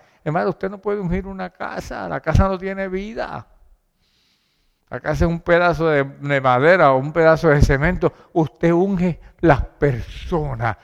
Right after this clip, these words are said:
para que sean llenas del Espíritu Santo. El aceite no hace nada.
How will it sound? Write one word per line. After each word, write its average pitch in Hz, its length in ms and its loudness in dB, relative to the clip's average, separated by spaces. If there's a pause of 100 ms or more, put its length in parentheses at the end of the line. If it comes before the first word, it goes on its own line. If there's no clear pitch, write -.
(280)
para 135 240 0
que 127 160 -4
sean 147 420 4
llenas 160 300 2
del 156 140 2
Espíritu 160 480 -4
Santo. 175 400 4 (180)
El 165 140 2
aceite 175 580 4
no 156 160 2
hace 165 280 0
nada. 165 400 2